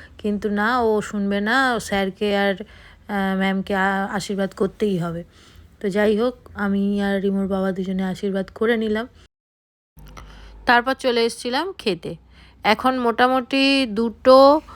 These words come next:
আটান্ন মতন বাজে, মানে ধরে নাও,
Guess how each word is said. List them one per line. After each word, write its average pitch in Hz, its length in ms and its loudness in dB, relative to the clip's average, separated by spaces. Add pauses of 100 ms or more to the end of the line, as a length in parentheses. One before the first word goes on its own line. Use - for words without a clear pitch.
(280)
আটান্ন 254 500 4
মতন 240 320 -2
বাজে, 202 380 4 (220)
মানে 208 200 0
ধরে 208 260 2
নাও, 226 300 2